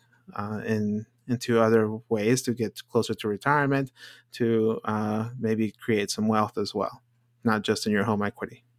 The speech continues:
So that's where it's important. Talk to somebody. At the end of the day, is that fifteen-year mortgage right for me?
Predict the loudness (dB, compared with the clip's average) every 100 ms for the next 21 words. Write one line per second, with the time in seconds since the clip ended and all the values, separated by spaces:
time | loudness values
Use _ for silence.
0 | _ _ _ _ _ _ _ -2 6 8
1 | 8 6 6 4 -4 -4 -10 -12 _ _
2 | -4 -4 -4 -8 -6 -6 -8 -12 _ _
3 | _ _ -2 2 4 6 6 4 0 _
4 | _ _ _ _ 0 6 6 6 4 4
5 | 2 2 4 4 4 4 2 2 2 2
6 | 0 2 2